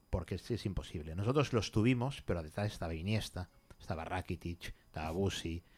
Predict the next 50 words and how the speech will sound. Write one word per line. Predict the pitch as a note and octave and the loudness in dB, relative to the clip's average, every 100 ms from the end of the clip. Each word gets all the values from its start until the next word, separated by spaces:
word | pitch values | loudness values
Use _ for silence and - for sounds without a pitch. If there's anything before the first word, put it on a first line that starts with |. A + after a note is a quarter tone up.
| - - | -20 -14
¿vale? | D#2 D#2 - | -8 -6 -6
Que | - G#2+ | -8 -8
no | - | -8
es | - | -4
comparable | G2 F2+ E2+ E2+ G2+ | -4 -4 -4 0 0
a | |
lo | F#2 | 0
que | E2 | -2
tienen | D#2 D2+ D2 | -4 -8 -10
ellos, | C#2+ C#2 - | -10 -12 -12
¿no? | A2+ - - - - - - | -12 -12 -18 -18 -20 -4 4
Y | A#2+ | 4
como | A#2 A2 | 6 4
Ancelotti | G2+ A2 B2 D#3+ | 2 4 4 4
es | D3+ | 2
un | C#3+ A#2 | 2 2
cagón | A2 G2+ A2+ G#2 | 2 4 2 2
y | F#2 | 0
no | F2+ G#2 | 2 2
va | |
a | A2+ | 2
meter | A2 G2+ F2 | 0 0 0
a | |
nadie, | F#2 G#2 F2+ F2 E2+ F#2 - - | 0 -2 -2 -4 -4 -4 -6 -4
eh, | G2 F#2+ F#2 F2+ F2 E2+ | 0 0 0 0 -2 -4
ni | E2+ E2 | -4 -4
van | G2+ | -4
a | G2+ | -4
fichar | - - F2 | -6 -6 -6
a | |
nadie, | F#2 A2 F#2+ | -2 0 0
ni | F#2+ F#2 | 0 2
va | G2+ | 2
a | |
poner | G2+ G#2 | 2 2
a | G2 | 2
ningún | F#2 F#2+ F#2 F2+ | 0 -2 0 -2
joven, | - G#2 F#2+ F2+ | 0 2 2 2
no | F2+ | -2
sé, | - | -4
un | F#2 F2 | -4 -4
Casado, | E2 - - D#2 G2 F#2+ F#2 - - - - | -4 -6 -4 0 2 2 0 -6 -16 -20 -14
es | - | -8
decir, | - G2+ F#2 - B2 | -2 -2 -2 -8 -10
eh, | G#2 - - - | -10 -12 -16 -2
no | B2+ C#3 | 4 6
los | A#2 G#2+ | 6 2
va | F#2+ | -2
a | |
meter, | F#2 F2 C#3 C#3+ G3 | -2 4 4 4 2